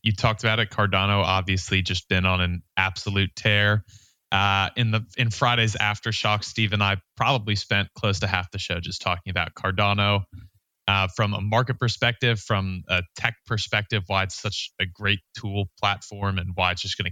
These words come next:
keep growing up, blowing up. Um, so love Cardano. That's obviously just been killing it. Helium, I thought it was gonna chill out last week this time at, you know, twenty-one dollars, and I think it peaked at, like,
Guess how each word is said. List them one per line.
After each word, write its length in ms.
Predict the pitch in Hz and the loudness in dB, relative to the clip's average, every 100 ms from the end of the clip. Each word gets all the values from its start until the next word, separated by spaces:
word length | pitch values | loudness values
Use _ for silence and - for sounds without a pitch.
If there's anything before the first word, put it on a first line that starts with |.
| - | -6
keep 220 | 104 92 _ | -8 -8 _
growing 340 | 113 107 110 110 | 0 2 4 4
up, 160 | 107 - _ _ _ _ _ 104 | 2 -2 _ _ _ _ _ -2
blowing 260 | 104 107 | 2 4
up. 160 | 107 104 _ _ | 2 0 _ _
Um, 460 | 101 95 90 92 92 _ _ _ _ _ | -2 0 0 -4 -10 _ _ _ _ _
so 300 | - 90 95 - _ _ | -4 -2 -4 -10 _ _
love 140 | 120 113 | 0 2
Cardano. 460 | 120 110 107 107 | 2 2 4 2
That's 240 | 101 107 - | 2 0 0
obviously 480 | 101 101 95 101 - - | -2 -2 0 -4 -4 -4
just 240 | 98 - | -4 -2
been 280 | 92 90 87 - _ _ _ _ _ _ | -2 -2 -4 -12 _ _ _ _ _ _
killing 320 | - 127 120 | 0 2 4
it. 160 | 117 - | 2 0
Helium, 680 | - 123 123 127 123 123 117 | -2 0 4 4 4 2 -2
I 140 | - 101 | 0 0
thought 280 | - 107 107 | 0 0 2
it 60 | |
was 160 | 98 98 | 0 0
gonna 200 | 107 95 | 0 -2
chill 320 | - - 104 | -2 0 2
out 320 | 98 98 101 - | 2 2 0 0
last 380 | 98 101 - | 0 0 -4
week 240 | 107 104 - - | -2 -2 -2 0
this 180 | 101 | 0
time 320 | - 104 101 101 | 0 0 2 2
at, 160 | 98 - | 0 -2
you 100 | 95 | -2
know, 160 | 92 95 | -2 -4
twenty-one 460 | - 107 98 98 95 | -2 0 2 2 2
dollars, 500 | 90 92 98 98 98 | 4 4 4 2 2
and 240 | 90 90 | 0 -2
I 320 | 90 _ _ - | -6 _ _ -4
think 120 | 104 | -2
it 160 | 95 - | -2 -4
peaked 300 | 113 95 - | -4 -2 -4
at, 100 | - | -2
like, 140 | 92 | -4